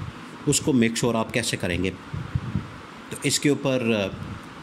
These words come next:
आर्मी chief ने कहा है कि वो सियासी stability जो है वो हमें पता है कि वो इमरान खान के साथ जुड़ी है।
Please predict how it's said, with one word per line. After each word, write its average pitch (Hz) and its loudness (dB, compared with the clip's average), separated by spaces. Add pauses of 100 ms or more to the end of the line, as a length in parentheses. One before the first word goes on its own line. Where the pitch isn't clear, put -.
(200)
आर्मी 110 4
chief 117 0
ने 120 2
कहा 117 0
है 127 2
कि 123 2
वो 110 4
सियासी - 0
stability 110 4
जो 104 2
है 104 2
वो 107 2
हमें 104 2
पता 113 0
है - -8
कि 123 2
वो 120 4
इमरान 110 2
खान 117 2
के 117 2
साथ 110 0
जुड़ी 120 4
है। 95 0